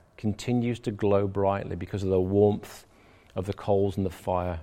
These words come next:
around it. And that's God's heart for us when we give our yes to him. We,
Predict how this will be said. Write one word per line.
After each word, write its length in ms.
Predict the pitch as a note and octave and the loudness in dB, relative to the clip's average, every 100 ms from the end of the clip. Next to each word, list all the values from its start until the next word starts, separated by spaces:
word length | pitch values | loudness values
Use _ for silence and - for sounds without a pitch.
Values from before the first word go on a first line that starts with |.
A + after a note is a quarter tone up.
| - | -8
around 480 | F2 F2 F2 F2 | -4 -2 -4 -4
it. 80 | F2 | -4
And 80 | G#2 | -4
that's 180 | B2+ - | -6 -4
God's 240 | D3 B2+ | -4 -4
heart 380 | - - B2+ - | -4 -2 -2 -2
for 160 | - F2+ | -4 -4
us 280 | D#2+ - - _ _ _ - G2+ | -4 -14 -20 _ _ _ -8 0
when 100 | G#2 | 2
we 80 | |
give 180 | G2 F#2+ | 4 2
our 120 | F#2+ | 0
yes 300 | F#2 G2 F2 | 2 0 0
to 100 | - | -4
him. 180 | F#2 F2 | -4 0
We, 200 | F2+ F#2 | 2 2